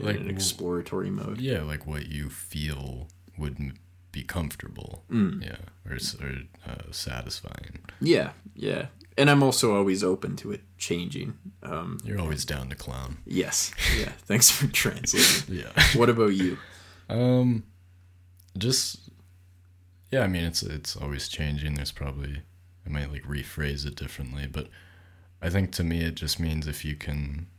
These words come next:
Speaker 1: uh, the good life is, like, if you can be friends with yourself and trust yourself and, like, really trust yourself, like, um, you know, like, uh,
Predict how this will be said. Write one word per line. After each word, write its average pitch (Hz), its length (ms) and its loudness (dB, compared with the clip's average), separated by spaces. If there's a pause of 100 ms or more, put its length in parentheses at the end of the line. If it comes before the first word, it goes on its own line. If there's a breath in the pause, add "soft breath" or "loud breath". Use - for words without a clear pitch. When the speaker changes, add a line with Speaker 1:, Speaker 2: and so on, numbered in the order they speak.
(500)
Speaker 1:
uh, - 240 -12
the 78 80 -10
good 76 260 -4
life 76 300 -4
is, 71 140 -8
like, 71 200 -6
if - 180 -14
you 71 100 -8
can 69 360 -8 (260)
be 82 120 -2
friends 76 460 -2
with 69 180 -8
yourself 67 540 -4
and 64 160 -10
trust - 360 -6
yourself - 600 -12 (420)
and, 65 180 -8
like, 65 340 -10 (260)
really 90 460 0
trust - 400 -10
yourself, - 560 -10
like, 69 240 -14 (800 soft breath)
um, - 220 -14 (1200)
you 78 80 -4
know, 71 260 -4
like, 73 200 -8 (100)
uh, - 60 -10